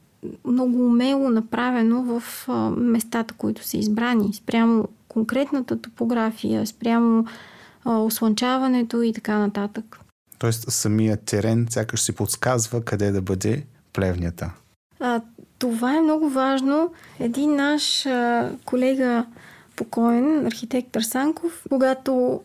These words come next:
Speaker 1: писах този, този текст, ми разказа своите наблюдения. Той също беше почитател на плевните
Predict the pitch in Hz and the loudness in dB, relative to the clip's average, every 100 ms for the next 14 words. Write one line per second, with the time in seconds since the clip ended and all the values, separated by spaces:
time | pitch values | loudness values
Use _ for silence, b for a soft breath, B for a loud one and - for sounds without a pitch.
0 | - 277 - - 233 226 226 220 226 226 | -4 -4 -4 -2 0 0 0 0 0 -2
1 | 240 220 220 - 330 - - B B B | -2 -2 -2 -2 -4 -6 -18 B B B
2 | B - 277 240 - 294 302 - 294 311 | B 0 2 0 0 0 2 0 0 0
3 | 311 247 233 240 269 302 294 277 302 285 | 0 -2 0 0 2 2 0 -2 -2 -2
4 | 233 226 214 226 - 233 - 220 214 220 | 0 0 0 -4 -6 -6 -4 -4 -2 0
5 | 220 226 233 226 226 226 226 285 | 0 0 0 2 2 0 0 -2